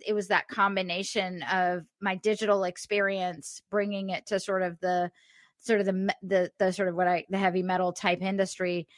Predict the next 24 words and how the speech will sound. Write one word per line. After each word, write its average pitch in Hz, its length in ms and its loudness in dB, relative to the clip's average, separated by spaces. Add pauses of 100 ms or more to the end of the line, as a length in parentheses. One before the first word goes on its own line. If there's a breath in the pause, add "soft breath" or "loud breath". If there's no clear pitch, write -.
(360 soft breath)
that 202 180 8
was 190 180 2
really 202 260 6
gonna 180 180 2
make 175 200 -4
a 190 60 -6
difference. 180 400 -2
And 202 220 0
every 262 400 8
time 202 600 4
I 196 140 2
looked 196 560 2
at 170 360 4 (720)
something 240 500 2
that 202 140 4
was 185 160 0
made 185 360 -2
better 190 380 4
by 175 140 0
digital, 185 460 -2
it 170 100 -2
was 175 140 -8
like 175 260 -2
the 185 140 -4